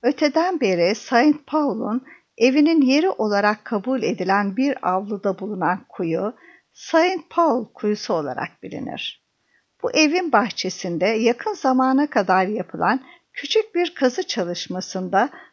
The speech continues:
bazı duvarlar ortaya çıkarılmıştır. Saint Paulus'un Hristiyanlık için önemine bağlı olarak bu kalıntıların ve kuyunun çok eskiden beri kutsal sayılması,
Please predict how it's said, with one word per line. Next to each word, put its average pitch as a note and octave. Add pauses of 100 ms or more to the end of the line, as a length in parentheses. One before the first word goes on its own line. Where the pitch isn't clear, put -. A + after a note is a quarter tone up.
(120)
bazı D#4
duvarlar A3+
ortaya D#3
çıkarılmıştır. E3 (380)
Saint D4+
Paulus'un B3+ (280)
Hristiyanlık D#4
için A3
önemine G#3+
bağlı F3+
olarak - (320)
bu G#4
kalıntıların D4+
ve G3
kuyunun F#3+ (300)
çok F4
eskiden C#4+
beri C4+
kutsal B3+
sayılması, F3+